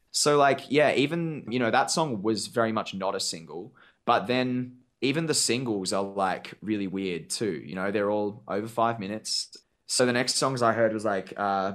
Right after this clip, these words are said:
Beast and the Harlot and Backcountry, which are, yeah, they're amazing songs. Beast and the Harlot, again, I think at that point, I don't even know if I'd fully got my head around the double.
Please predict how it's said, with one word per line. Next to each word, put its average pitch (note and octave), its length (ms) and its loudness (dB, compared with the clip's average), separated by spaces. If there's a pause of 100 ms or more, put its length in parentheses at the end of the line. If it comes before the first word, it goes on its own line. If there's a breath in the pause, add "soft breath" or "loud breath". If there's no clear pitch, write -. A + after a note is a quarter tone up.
Beast A#2 220 0
and B2 80 -6
the G#2 60 0
Harlot G2+ 500 -2
and F#2+ 240 -12
Backcountry, F2+ 760 -4 (100)
which F2+ 200 -10
are, F#2 240 -4 (480)
yeah, G2 160 -2
they're A2 140 2
amazing G2 400 -4
songs. F#2+ 320 -4
Beast A2 260 -4
and A#2 80 -4
the F#2 40 -4
Harlot, G2 420 -2
again, F2+ 460 -8 (280)
I - 100 -12
think A#2 320 -6
at A2 120 2
that A2+ 200 2
point, A2 200 0
I G#2+ 80 2
don't G#2+ 200 0
even G2+ 180 -6
know G2 140 0
if G2 120 -4
I'd F#2+ 140 0
fully G2+ 180 -8
got F#2+ 160 -4
my F2 80 -6
head F#2+ 140 -10
around F#2 220 -6
the F#2 40 -12
double. F2 300 -6